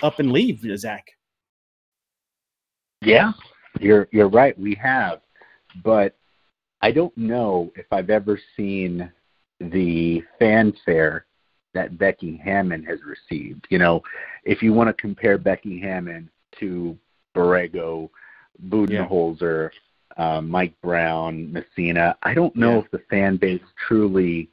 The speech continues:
Speaker 2: fell in love with those guys. I, you know, it, to be honest, I was indifferent. Um, I always thought maybe Budenholzer
Speaker 1: I think Budenholzer was
Speaker 2: would be
Speaker 1: probably the
Speaker 2: considered.
Speaker 1: closest, right? Budenholzer was really
Speaker 2: Yeah,
Speaker 1: the
Speaker 2: I, I,
Speaker 1: closest
Speaker 2: I
Speaker 1: to,
Speaker 2: thought
Speaker 1: like,
Speaker 2: if
Speaker 1: where
Speaker 2: anything
Speaker 1: fans really wanted him.
Speaker 2: Yeah, like, I, I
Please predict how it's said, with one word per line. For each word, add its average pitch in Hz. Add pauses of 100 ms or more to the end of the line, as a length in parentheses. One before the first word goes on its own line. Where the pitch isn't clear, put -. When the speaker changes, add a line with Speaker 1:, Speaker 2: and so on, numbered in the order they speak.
(420)
Speaker 2:
fell 101
in 85
love 85
with -
those 76
guys. 64 (160)
I, 85
you 92
know, 85
it, 87
to 107
be 101
honest, 113
I 95
was 101
indifferent. 98 (480)
Um, 87
I 101
always 104 (120)
thought 98
maybe 90
Budenholzer 180
Speaker 1:
I 190
think 220
Budenholzer 170
was 143
Speaker 2:
would 131
be -
Speaker 1:
probably 135
the 117
Speaker 2:
considered. 120
Speaker 1:
closest, 127
right? 143 (220)
Budenholzer 131
was 107
really 131
Speaker 2:
Yeah, 104
Speaker 1:
the 104
Speaker 2:
I, 127
I, 123
Speaker 1:
closest 120
Speaker 2:
I 123
Speaker 1:
to, 123
Speaker 2:
thought 113
Speaker 1:
like, 101
Speaker 2:
if -
Speaker 1:
where 113
Speaker 2:
anything 135
Speaker 1:
fans 127
really 127
wanted 104
him. 101 (1080)
Speaker 2:
Yeah, 120
like, 107
I, 135
I 135